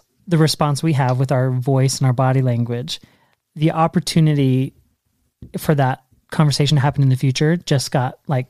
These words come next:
cut in half. Like, it's not gonna happen as often because of that response. And I've always thought,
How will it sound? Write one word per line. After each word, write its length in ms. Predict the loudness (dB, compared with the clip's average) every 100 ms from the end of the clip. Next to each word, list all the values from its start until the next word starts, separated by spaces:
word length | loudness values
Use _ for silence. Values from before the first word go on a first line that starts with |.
| -8
cut 180 | -6 -4
in 80 | -4
half. 420 | -6 -10 -12 -18 -20 _ _ _ 0
Like, 120 | 2
it's 120 | 4
not 140 | 4
gonna 120 | 4 2
happen 280 | 2 0
as 260 | -4 -2 -2
often 360 | -4 -4 0 2
because 340 | 0 -2 -2
of 80 | -2
that 140 | -4
response. 520 | -6 -8 -8 -8 -12 -18 -20 -20 -2
And 100 | 0
I've 120 | 2
always 400 | 2 2 2 0
thought, 400 | -2 0 0 -2